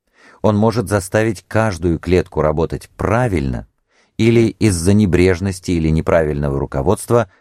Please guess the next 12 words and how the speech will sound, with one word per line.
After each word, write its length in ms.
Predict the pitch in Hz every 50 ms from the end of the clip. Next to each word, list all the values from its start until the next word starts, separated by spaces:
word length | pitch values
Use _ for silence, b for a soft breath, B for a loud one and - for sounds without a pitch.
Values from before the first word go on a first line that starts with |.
| b b b
нарушить 800 | 92 95 113 127 123 117 107 95 87 - - - 85 82 - -
нормальные 580 | 78 78 78 78 80 78 76 71 69 69 69 65
функции 560 | - - 98 107 120 107 - - - 123 120
любой 320 | 110 104 78 69 80 78
клетки 560 | 69 - - 71 76 90 95 - - 110 98 b b b
или 220 | - 92 87 82 78
всех 340 | - - - 69 - - -
их. 180 | - - _ _ _ _ _ _ _ _ _ _ _ _ _ _ _ _ _ _ _ _
Четвёртое. 640 | _ - 101 85 104 95 82 - - 67 58 57 - _ _ _ _ _ _ _ b b b b b b b b b b b b
Все 260 | - - - 123 131
достижения 720 | 127 135 127 - - - 127 117 101 98 85 78 71 69 65
человека 680 | - - 78 71 69 71 76 113 123 - - 62 60